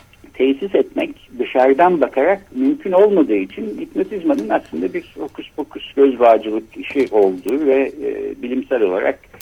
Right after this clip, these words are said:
vakit kaybedilmemesi üstünde çalışarak, e, düşünülürdü. Genel görüş buydu. Ama şimdi mesela insanları beyin görüntüleme cihazları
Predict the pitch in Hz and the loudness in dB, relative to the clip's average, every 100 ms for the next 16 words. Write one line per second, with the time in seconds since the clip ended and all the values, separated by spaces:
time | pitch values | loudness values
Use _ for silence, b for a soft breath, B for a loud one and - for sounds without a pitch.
0 | B B _ - - 139 - 120 120 123 | B B _ -12 -10 -4 2 2 2 2
1 | 139 131 104 - 92 87 - 95 92 85 | 4 2 0 -4 -6 -8 -12 -10 -8 -6
2 | 98 92 - 90 82 - - 110 92 - | -6 -6 -4 -4 -6 -12 -16 -12 -10 -10
3 | 50 50 - - - - 98 - - 104 | -10 -10 -12 -16 -16 -14 -14 -16 -18 -12
4 | 95 - 98 87 85 95 151 120 117 123 | -12 -10 -8 -6 -6 -8 0 2 4 2
5 | 110 110 98 104 - - 160 - - 123 | 0 -8 -16 -16 -10 -8 -8 -6 -2 -2
6 | 92 - - B B B B - 302 - | -2 -10 -12 B B B B 2 4 4
7 | 262 247 254 - - 190 202 190 190 185 | 0 0 -2 -4 -6 -2 2 4 4 2
8 | 175 165 175 180 185 180 185 180 - - | -2 -4 0 0 0 0 0 -2 -10 -20
9 | - - 123 147 180 156 156 156 156 156 | -20 -6 -2 0 0 2 2 0 0 0
10 | 160 143 139 139 139 139 147 190 | 2 2 4 2 4 4 6 4